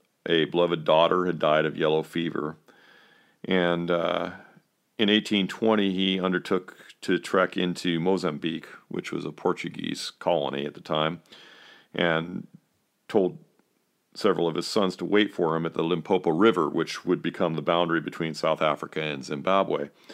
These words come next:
And he trekked off into the wild and disappeared and was never found, never heard from again,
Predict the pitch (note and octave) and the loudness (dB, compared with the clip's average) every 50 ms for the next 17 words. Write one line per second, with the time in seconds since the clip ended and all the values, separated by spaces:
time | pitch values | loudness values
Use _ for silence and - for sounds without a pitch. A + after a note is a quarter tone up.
0 | - - - - - - - - - G2 F2+ F2 E2+ E2 F2 F#2+ F#2 F2+ - A2+ | -20 -20 -20 -20 -20 -20 -16 -6 -2 2 2 4 2 2 2 0 0 2 4 2
1 | G#2+ - - G#2 G#2 G#2+ G#2 - A2+ G#2+ G2+ G2 G2 F#2+ G2 G2+ G#2+ A2+ A#2+ A2 | 4 4 4 6 6 6 6 4 2 2 4 4 4 4 6 6 6 6 6 4
2 | G#2+ F2 E2+ D#2+ F#2+ - - - - C3+ G#2+ D#2+ D2+ - - _ _ _ _ _ | 4 2 0 -2 -4 -4 -4 -2 2 2 2 2 0 -2 -10 _ _ _ _ _
3 | _ _ _ _ _ _ _ _ _ _ _ _ _ _ _ _ _ _ _ _ | _ _ _ _ _ _ _ _ _ _ _ _ _ _ _ _ _ _ _ _
4 | _ _ _ _ _ _ _ - F2 F2 E2 E2 D#2+ D2+ E2+ F2 E2+ F2 F2 - | _ _ _ _ _ _ _ -6 -4 -4 -2 -4 -4 -4 -2 -2 -2 -2 -2 -2
5 | - E2 - - - - D2 - - D2+ D#2+ D#2 F2 F2 E2 - - F2+ E2+ E2+ | -2 -2 -2 -2 -4 -6 -10 -10 -10 -8 -6 -4 -2 -2 -2 -2 -4 -4 -4 -4
6 | D#2 D#2+ D2 - - - | -4 -6 -6 -6 -8 -12